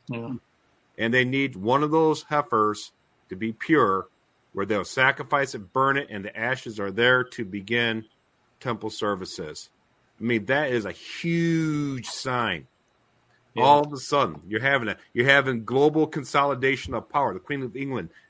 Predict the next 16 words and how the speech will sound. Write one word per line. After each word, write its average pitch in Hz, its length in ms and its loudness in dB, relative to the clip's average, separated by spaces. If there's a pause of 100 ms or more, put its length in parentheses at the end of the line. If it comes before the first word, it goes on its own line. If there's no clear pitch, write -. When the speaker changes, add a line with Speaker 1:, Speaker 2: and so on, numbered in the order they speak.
Speaker 2:
after 123 240 -2
seventy 143 380 -2
years, 127 220 4
passes 147 440 -2
away. 135 340 0 (380)
Her 143 360 8 (240)
son 156 340 0
takes 156 320 0
over, 127 460 2 (380)
calling 160 300 0
for 147 100 0
a 131 80 0
global 147 280 2
consolidation 139 720 -4
of 120 140 -8
powers 135 460 0